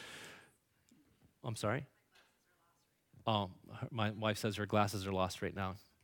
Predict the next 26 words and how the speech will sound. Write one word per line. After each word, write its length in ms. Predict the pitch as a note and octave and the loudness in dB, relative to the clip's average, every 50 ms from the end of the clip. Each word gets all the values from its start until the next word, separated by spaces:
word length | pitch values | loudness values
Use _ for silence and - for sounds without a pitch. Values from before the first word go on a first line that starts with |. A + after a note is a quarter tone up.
| - - - - - - C3+ | -20 -20 -18 -12 -10 -10 -2
She's 240 | - - D3 D3 B2+ | 4 8 8 8 8
the 80 | C3+ C3 | 8 6
most 260 | B2+ C3+ C3 B2 - | 6 6 6 6 6
difficult 460 | - C3+ B2 - - - B2+ A#2+ - | 6 4 4 4 4 6 4 4 4
to 80 | - A2 | 2 2
try 180 | - C3 A#2 | 6 6 6
to 80 | A2 G#2+ | 6 6
find 340 | - - A#2 A2+ A#2 A2+ G#2+ | 4 4 4 4 4 2 2
things 300 | - G#2+ G#2 G2+ G2+ G#2+ | 0 0 0 0 0 2
whenever, 320 | A2 G#2+ G2+ G#2 A2 - - - | 4 4 4 4 2 2 2 0
she 220 | A#2 - - C#3 | 0 4 6 6
really, 360 | C3+ C#3 C3 B2 A#2+ B2+ - - - | 8 8 8 8 8 6 4 -4 -8
she 160 | - - - | -6 -4 -2
puts 280 | B2 - C#3 B2 - C3+ | 2 2 2 4 4 4
me 100 | C3 A#2 | 6 6
to 80 | A2 | 6
the 100 | F#2+ G2 | 6 4
test. 460 | F#2+ - A#2 G#2 F#2 D2+ - - - - _ _ - - - - - - - - - - - - - - - - - - - | 2 4 4 4 4 4 0 -4 -12 -14 _ _ -20 -20 -20 -20 -20 -20 -18 -18 -18 -18 -18 -18 -18 -20 -20 -20 -20 -8 0
Um, 340 | - G#2+ G#2 G#2 G2+ G2+ G#2 - - - - - - - - - | 4 4 6 6 4 2 -4 -10 -14 -20 -20 -20 -20 -20 0 8
'cause 200 | - D3 B2 D3+ | 10 10 12 12
usually 240 | G3 F3+ E3 F3+ | 12 12 12 12
when 100 | E3 E3 | 12 12
you 80 | D#3 D3+ | 12 12
wanna 160 | D3+ D3 C3+ | 12 12 12
find 340 | - - D3 D#3 F#3 G3+ F3+ | 12 12 12 12 12 10 10
something, 500 | - D3 B2+ B2 - C3 B2 C3+ C3+ B2 | 10 10 8 8 8 4 4 4 2 -2